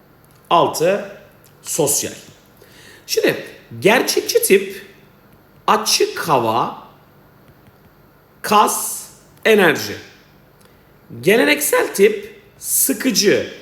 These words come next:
Sıkıcılık nereden geliyor? Rutin, tek düze,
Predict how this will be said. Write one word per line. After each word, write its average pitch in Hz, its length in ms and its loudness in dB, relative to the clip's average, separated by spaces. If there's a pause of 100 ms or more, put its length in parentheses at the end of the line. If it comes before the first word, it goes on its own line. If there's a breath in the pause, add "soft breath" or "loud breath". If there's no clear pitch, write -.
(120)
Sıkıcılık 247 640 -2
nereden 220 400 2
geliyor? 165 340 0 (440 loud breath)
Rutin, 214 560 -2 (260)
tek 233 380 0
düze, 139 460 -2